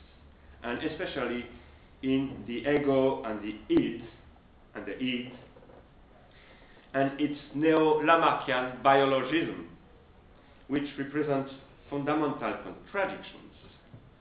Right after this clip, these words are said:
whose origin in totem and taboo,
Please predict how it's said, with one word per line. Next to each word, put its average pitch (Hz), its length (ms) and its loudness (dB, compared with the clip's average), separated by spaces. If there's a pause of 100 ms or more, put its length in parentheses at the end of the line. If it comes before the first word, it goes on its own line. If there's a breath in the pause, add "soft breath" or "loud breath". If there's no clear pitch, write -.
(340 soft breath)
whose 143 240 4 (140)
origin 135 760 2
in 117 340 -8
totem 135 500 0
and 110 240 -8
taboo, 135 360 -6